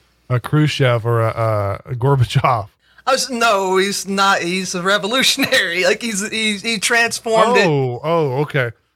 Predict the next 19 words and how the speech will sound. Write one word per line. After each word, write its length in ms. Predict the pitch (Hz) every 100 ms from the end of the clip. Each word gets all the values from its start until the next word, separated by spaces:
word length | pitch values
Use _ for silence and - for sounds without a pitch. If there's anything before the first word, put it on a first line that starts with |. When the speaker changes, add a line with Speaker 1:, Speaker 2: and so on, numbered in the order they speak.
| _
Speaker 1:
Well, 140 | 294
I 80 | 277
mean, 160 | 233 240
yeah, 200 | 220 180
but 220 | 165 196 _ -
like, 220 | 196 220
like, 320 | 202 226 175 _ _ _
like 160 | 196 208
she 160 | 185
said, 320 | 160 - 220 175
I 80 |
mean, 240 | 156 151 151 _
if 200 | 156 -
the 80 | 147
same 300 | 180 185 185
things 680 | 170 165 156 151 143 -
were 160 | 131 135
happening 480 | 143 139 139 135
at 100 | 120